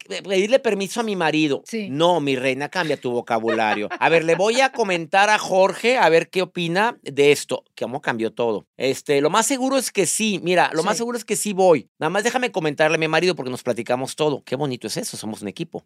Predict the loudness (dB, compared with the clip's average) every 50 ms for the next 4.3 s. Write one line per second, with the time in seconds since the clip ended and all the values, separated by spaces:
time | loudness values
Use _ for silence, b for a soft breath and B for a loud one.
0 | _ _ -2 0 2 2 2 0 0 0 0 0 0 -2 -2 -4 -4 -4 -4 -4
1 | -4 -6 -6 -6 -6 -6 -6 -8 -8 -10 -10 -12 -6 -2 -2 -2 0 0 0 0
2 | 0 -2 -2 -2 -2 0 0 0 0 0 0 -4 -4 -6 -6 -4 -2 -2 -2 0
3 | -2 -4 -2 -2 -2 -2 -2 -4 -6 _ -4 -4 -4 -4 -6 -6 -8 -6 -8 -8
4 | -10 -8 -6 -6 -6 -8